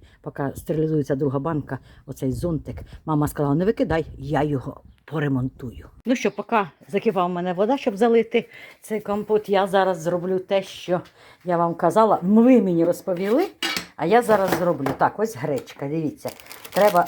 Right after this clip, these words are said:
покласти сюди лавровий лист. Мені лаврового листа не шкода, тому я покладу отак аж три листочки. О, накрию. Боже, як я руки замазала об цю ожину. Вівсянка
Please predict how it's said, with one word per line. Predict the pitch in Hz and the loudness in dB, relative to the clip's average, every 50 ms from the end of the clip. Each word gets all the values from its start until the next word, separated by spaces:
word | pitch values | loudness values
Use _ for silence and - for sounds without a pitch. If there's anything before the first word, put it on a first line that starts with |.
| - - | 0 -2
покласти | 175 156 - - 202 277 - - - 170 160 | -4 -2 0 2 2 2 2 0 -4 -4 -6
сюди | - - 151 135 - 180 254 269 | -6 -6 -10 -4 0 2 2 4
лавровий | 185 139 131 123 139 156 185 202 170 170 156 | 2 0 0 -2 -2 -2 -2 0 0 0 -2
лист. | 135 127 131 123 - - - | -2 -2 -4 -8 -10 -12 -10
Мені | 160 185 220 269 320 285 - | -4 0 2 2 2 2 2
лаврового | 170 165 160 170 170 156 151 151 151 | 0 0 2 2 2 2 2 2 0
листа | 143 151 151 - - 123 123 | 0 -2 -4 -4 -6 -6 -6
не | 131 165 226 240 226 | -2 0 0 0 0
шкода, | - - - - - 120 123 123 156 214 262 - - _ - - - _ _ _ | -2 -8 -18 -16 -14 -12 -8 -4 -4 -4 -4 -6 -10 _ -20 -20 -20 _ _ _
тому | 160 151 156 156 | -6 -4 -2 0
я | 151 147 | 0 -2
покладу | - - 135 - 147 139 139 139 226 269 294 294 - _ _ _ _ _ _ _ _ _ _ | -2 -4 -4 -2 0 0 2 4 4 4 4 2 -2 _ _ _ _ _ _ _ _ _ _
отак | - 135 135 - - 123 - - - - | -10 -10 -6 -6 -6 -6 -6 -8 -12 -12
аж | - - - | -12 -12 -14
три | - - 180 175 196 | -6 -4 -2 0 2
листочки. | 190 170 - - - - - - - - - - - - - - - - - - | 2 2 0 0 -4 -8 -8 -8 -8 -10 -14 -18 -18 -20 -18 -16 -16 -16 -14 -8
О, | - - - - - - - - - _ _ _ _ _ - - - - - - - - - - - - - | -4 -4 -4 -2 -4 -8 -14 -16 -18 _ _ _ _ _ -12 -12 -12 -12 -12 -10 -10 -10 -10 -10 -14 -14 -14
накрию. | - - - - - 147 139 139 143 170 202 208 - - _ _ _ - | -14 -16 -14 -8 -6 -4 -2 -2 -2 -2 -4 -4 -6 -12 _ _ _ -10
Боже, | 170 156 156 180 | -8 -4 -2 -2
як | 185 180 - | 0 0 0
я | 151 | 0
руки | 151 151 147 - 147 | 0 -2 -4 -4 -4
замазала | 135 139 139 143 143 135 143 139 143 | -2 -2 0 0 0 0 0 0 -2
об | 143 - - - | -2 -4 -6 -6
цю | 156 139 | -4 -4
ожину. | 139 135 127 147 139 135 131 - _ _ _ _ _ - - _ _ - - - - - - _ _ - | -4 -4 -4 -4 -4 -4 -6 -10 _ _ _ _ _ -20 -20 _ _ -8 -4 -4 -4 -4 -6 _ _ -12
Вівсянка | 170 214 185 - - - - 151 131 123 120 117 107 - - - 120 | -10 -10 -10 -10 -10 -6 -2 -2 -2 -2 -2 -6 -10 -12 -14 -16 -16